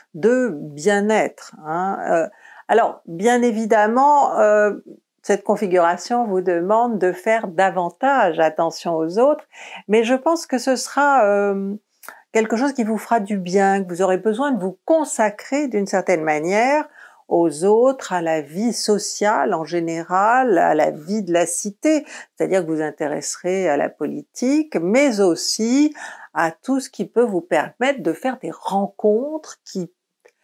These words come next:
pourraient agrémenter votre vie, qui pourraient même, euh, apporter du changement dans votre vie, parce que n'oublions pas qu'avec Jupiter en Verseau, on a besoin, hein, de changement, de liberté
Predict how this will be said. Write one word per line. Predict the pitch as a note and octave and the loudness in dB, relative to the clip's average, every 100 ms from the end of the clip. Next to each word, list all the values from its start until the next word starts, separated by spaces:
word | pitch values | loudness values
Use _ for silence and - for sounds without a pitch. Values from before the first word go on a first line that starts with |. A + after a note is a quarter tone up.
| _ _ _ | _ _ _
pourraient | G3 F#3+ A3 C#4 - | -2 0 2 0 0
agrémenter | A3+ A3 G3 G3 B3 A3 G#3+ G#3+ - D4 C#4 | -2 -2 0 2 2 2 0 -2 0 0 2
votre | G#3 G3+ - G3+ | 2 0 2 2
vie, | G#3 B3 D4 C4+ | 2 0 0 -2
qui | F#3+ | -8
pourraient | - F3+ G3 | -4 -2 0
même, | G3+ C4+ C#4 A#3+ - _ _ _ - | 2 2 0 -2 -10 _ _ _ -4
euh, | - - | -2 -2
apporter | - F#3+ - C4+ | -4 -6 -4 -4
du | F3 | -2
changement | D#3+ - B3+ B3+ G#3+ A#3+ C#4+ D4 F#3+ | -6 -2 2 2 2 2 4 4 4
dans | E3 E3 | 2 0
votre | D3+ D3+ D#3 | 0 -2 -4
vie, | D3 D#3+ | -4 -6
parce | D3+ D#3 - | -6 -6 -4
que | C#4 C4+ C4 - - | 0 0 -2 -14 -2
n'oublions | G#3+ C4+ G#3+ G#3 F#3 D#3+ | 2 2 2 2 2 0
pas | - A3+ | -2 -2
qu'avec | G#3+ D3+ D3 C#3+ | 0 0 0 -2
Jupiter | D#3+ F3+ F3+ - F3+ | -6 -8 -8 -2 0
en | D#3 | 0
Verseau, | D3+ D3+ - D4 D4 | -2 -4 -4 0 2
on | F3 E3 | 2 2
a | D3+ | 0
besoin, | D3+ F3+ E3 F3+ G#3+ C4+ D#4 - _ - - | 0 0 0 -2 0 0 -2 -8 _ -20 -8
hein, | D#3 G3+ G#3+ | -2 0 -2
de | D3 D3+ D#3 F3+ | -6 -4 0 0
changement, | - F#3+ F3+ F#3+ B3 D4 | 0 0 0 -2 2 2
de | C#4 G#3+ | 4 2
liberté | G3 G3+ F3+ G3+ G3 - - B3+ C4 D4 D4+ | 2 0 0 0 -2 -12 -2 2 4 2 -2